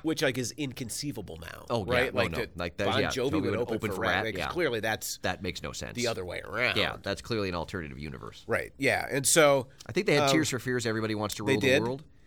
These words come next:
Speaker 1: Yep. Um, Don't You Forget About Me, which seems like something you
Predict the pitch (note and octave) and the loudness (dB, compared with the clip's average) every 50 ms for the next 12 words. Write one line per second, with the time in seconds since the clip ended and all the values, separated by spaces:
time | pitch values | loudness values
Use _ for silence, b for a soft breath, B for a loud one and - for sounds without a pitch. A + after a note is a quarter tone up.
0 | b b b - A#2+ C#3 D#3+ - - - - - - - - - C3+ A#2+ A#2 A#2 | b b b 0 0 0 0 0 -6 -20 -20 -20 -20 -20 -10 -2 0 2 4 4
1 | A2+ A2 A2 G2+ - A#2+ A#2 A#2+ B2+ A#2 - B2+ A#2 A#2+ A#2+ A2+ A#2 A2 A2 F#2 | 2 0 -2 -2 -2 0 0 0 -2 -2 -2 -2 0 0 2 2 2 0 0 0
2 | G#2+ G#2 A2 B2+ A#2+ A2 - - - B2+ A2+ G#2+ A2+ A2 G2+ F#2 - - - B2+ | -2 -2 -2 0 -2 -2 -2 -2 -2 -2 -4 -4 -2 -2 -2 -2 -4 -6 -6 -6
3 | G#2+ G#2+ A2 A2+ A2+ G2 | -4 -4 -6 -6 -6 -8